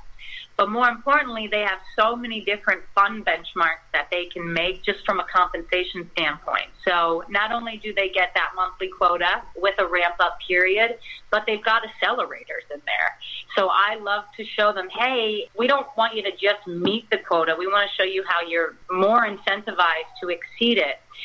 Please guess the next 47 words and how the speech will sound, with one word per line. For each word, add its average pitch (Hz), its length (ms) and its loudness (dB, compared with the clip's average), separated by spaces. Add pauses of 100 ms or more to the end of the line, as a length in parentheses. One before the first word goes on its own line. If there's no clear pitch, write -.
(220)
And 214 200 0
so 226 140 4
I 233 180 4
know 233 240 -4
as 214 120 -4
a 196 60 -14
performance 269 680 0
coach, 180 340 2
I'm 220 140 -2 (160)
constantly 254 560 2
looking 220 340 -2
for 208 140 -2
the 190 100 -2
person 196 460 0
who 190 120 2
doesn't 202 320 2
wanna 190 320 2
be 185 200 0
just 175 220 -4
mediocre. 160 760 0 (420)
And 190 140 2
so 226 120 4
they're 226 160 4
bringing 240 520 0
up 226 280 2
to 240 80 -6
me, 196 200 -4
"Sherry, 214 360 0
how 208 120 2
can 208 180 -4
I 196 180 0
hit 185 160 -4
this? 170 220 0
How 185 160 2
can 208 120 -6
I 185 120 0
hit 185 260 -8
this? 160 160 0 (280)
How 214 140 2
can 220 140 -4
I 208 80 2
make 208 220 -6
sure 196 200 0
that 180 140 0
I'm 170 160 -2
hitting 170 220 -4
my 160 140 2